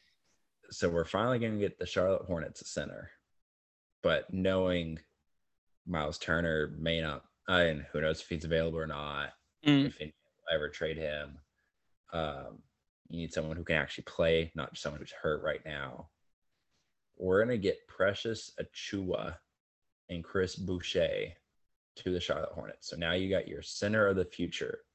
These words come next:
Speaker 1: in Pres-, Precious Achiuwa.
Speaker 2: Mm.
Speaker 1: Still got this year and two more left on that deal. In exchange, it's basically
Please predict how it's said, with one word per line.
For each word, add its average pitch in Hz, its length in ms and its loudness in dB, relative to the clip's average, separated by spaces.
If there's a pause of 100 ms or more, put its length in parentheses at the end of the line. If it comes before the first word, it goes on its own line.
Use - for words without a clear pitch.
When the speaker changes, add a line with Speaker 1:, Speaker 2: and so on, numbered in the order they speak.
(180)
Speaker 1:
in 80 120 -10
Pres-, - 420 0 (160)
Precious 85 420 2
Achiuwa. - 460 -8 (360)
Speaker 2:
Mm. 135 340 6 (400)
Speaker 1:
Still - 280 2
got 92 200 4 (420)
this 92 240 -2
year 92 240 4
and 73 160 -6
two 95 200 -4
more 85 300 -4
left - 400 -8
on - 100 -10
that - 180 -10
deal. - 340 -8 (920)
In 101 120 -2
exchange, 90 960 -2 (480)
it's 98 120 0
basically 95 840 4